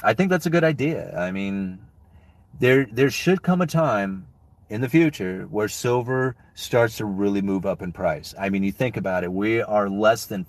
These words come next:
fifty percent of the all-time high of fifty dollars. There is so much room for silver to move. I mean, if you want to invest in something, silver should be it. There's very little downside risk. I'm not an investor in silver,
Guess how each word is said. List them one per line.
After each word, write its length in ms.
fifty 280
percent 500
of 160
the 120
all-time 400
high 220
of 100
fifty 280
dollars. 500
There 240
is 100
so 320
much 220
room 260
for 100
silver 360
to 80
move. 400
I 140
mean, 200
if 160
you 140
want 180
to 140
invest 400
in 100
something, 420
silver 380
should 220
be 180
it. 160
There's 160
very 240
little 200
downside 500
risk. 320
I'm 160
not 180
an 100
investor 460
in 100
silver, 600